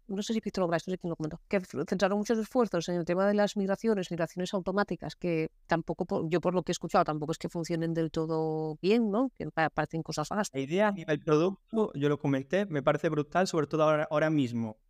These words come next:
Speaker 2: Van a conseguir que cuando den el apagón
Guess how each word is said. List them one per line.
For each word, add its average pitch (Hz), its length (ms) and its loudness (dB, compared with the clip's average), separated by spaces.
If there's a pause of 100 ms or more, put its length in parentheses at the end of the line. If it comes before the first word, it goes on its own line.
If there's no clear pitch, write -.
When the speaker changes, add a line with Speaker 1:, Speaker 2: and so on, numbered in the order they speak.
(100)
Speaker 2:
Van 147 160 2
a 165 40 4
conseguir 147 680 0
que - 140 -8
cuando 131 380 2
den 160 160 0
el 160 100 2
apagón 180 540 0